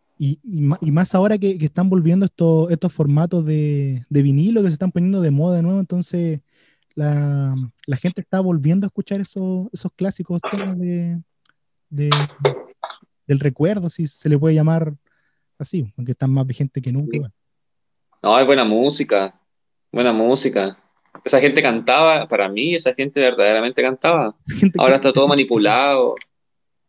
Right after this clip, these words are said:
Speaker 2: eh, con efectos, eh, se nota mucho la diferencia de la gente que canta en estudio, después tú las oyes escuchar en, en vivo y es totalmente distinto, o sea,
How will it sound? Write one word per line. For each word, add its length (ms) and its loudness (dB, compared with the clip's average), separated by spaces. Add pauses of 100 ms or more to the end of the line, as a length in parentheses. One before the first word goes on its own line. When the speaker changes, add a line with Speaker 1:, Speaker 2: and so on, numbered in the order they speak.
(120)
Speaker 2:
eh, 560 -2 (1080)
con 240 0
efectos, 1200 0
eh, 280 -6 (240)
se 160 -10
nota 180 2
mucho 180 -2
la 60 4
diferencia 480 2
de 80 6
la 140 0
gente 300 -4
que 140 -4
canta 540 0 (720)
en 140 -4
estudio, 500 4
después 220 0
tú 80 2
las 280 4
oyes 240 4
escuchar 420 -4
en, 260 -4
en 200 -10
vivo 400 2
y 80 -2
es 80 0
totalmente 480 -4
distinto, 680 -2
o 40 -4
sea, 440 -2